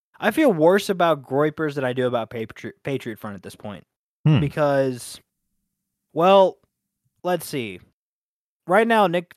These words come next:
Speaker 1: the Nick's going through some hot water from being s-, uh, subpoenaed through the January sixth Congress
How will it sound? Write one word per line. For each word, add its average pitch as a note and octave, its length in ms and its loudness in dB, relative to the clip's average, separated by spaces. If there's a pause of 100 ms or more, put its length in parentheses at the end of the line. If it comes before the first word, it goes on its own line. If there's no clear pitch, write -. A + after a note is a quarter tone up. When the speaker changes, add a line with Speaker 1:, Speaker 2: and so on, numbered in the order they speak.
Speaker 1:
the D3 120 -6
Nick's E3 280 -6
going D3+ 200 -2
through D3 100 -4
some B2 140 -14
hot B2+ 240 0
water B2 200 -2
from - 160 -14
being A2+ 100 -10
s-, - 420 -20
uh, A2+ 140 -10
subpoenaed A#2+ 480 -12
through A2+ 120 -6
the G#2+ 60 -6
January A2 360 -6
sixth - 240 -20
Congress C#3 600 -6